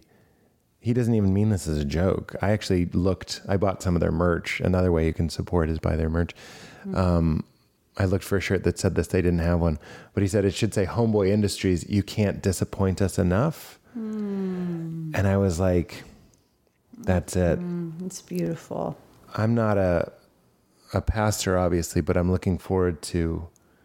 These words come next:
Speaker 1: you know, I, my heart goes out to, to pastors where you're, we've talked about this before, where your job is intertwined with your beliefs. And,
Speaker 2: Mm-hmm.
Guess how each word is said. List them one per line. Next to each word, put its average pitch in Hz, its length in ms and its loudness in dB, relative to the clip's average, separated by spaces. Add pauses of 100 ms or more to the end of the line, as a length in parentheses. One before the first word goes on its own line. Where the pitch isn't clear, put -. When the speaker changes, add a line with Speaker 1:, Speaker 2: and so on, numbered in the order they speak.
(1400)
Speaker 1:
you 139 120 0
know, 139 100 2
I, 123 300 0
my 127 180 0
heart 123 220 0
goes 110 160 2
out 110 160 2
to, 95 200 0 (300)
to - 100 -2
pastors 85 520 0
where 90 140 2
you're, 87 480 2
we've 98 180 0
talked 98 180 0
about 90 140 2
this 87 100 -2
before, 90 380 0
where 87 120 2
your 85 120 4
job 85 400 2
is 85 100 2
intertwined 85 640 2
with 80 180 -2
your 85 80 2
beliefs. 85 540 0
And, 170 300 0
Speaker 2:
Mm-hmm. 165 360 -10